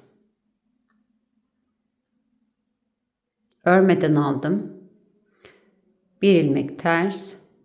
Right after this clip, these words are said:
Kenar ilmeğini düz örüp sıramı tamamladım. Arka yüzdeyim, devam ediyorum.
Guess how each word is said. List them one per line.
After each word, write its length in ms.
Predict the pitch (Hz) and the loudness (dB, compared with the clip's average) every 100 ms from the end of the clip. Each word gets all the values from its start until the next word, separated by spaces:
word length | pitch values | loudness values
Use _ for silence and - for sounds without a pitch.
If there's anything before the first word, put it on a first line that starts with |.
| _ _ _ - | _ _ _ -4
Kenar 320 | 220 233 214 | 0 2 2
ilmeğini 480 | 165 160 160 208 202 | 2 2 2 0 -2
düz 200 | 196 175 | 0 2
örüp 280 | 175 175 | 2 0
sıramı 420 | - - 165 214 254 | -4 -2 0 -2 -4
tamamladım. 640 | 165 139 131 143 - - - _ _ _ _ _ _ _ _ _ _ _ - - - _ _ - | -4 -4 -4 -6 -8 -14 -20 _ _ _ _ _ _ _ _ _ _ _ -20 -20 -20 _ _ 2
Arka 300 | 202 220 254 | 4 4 4
yüzdeyim, 520 | 247 208 180 233 233 | 4 4 2 2 2
devam 380 | 190 165 156 151 | 2 2 2 0
ediyorum. 520 | 147 147 151 165 214 | -2 -2 -2 0 -2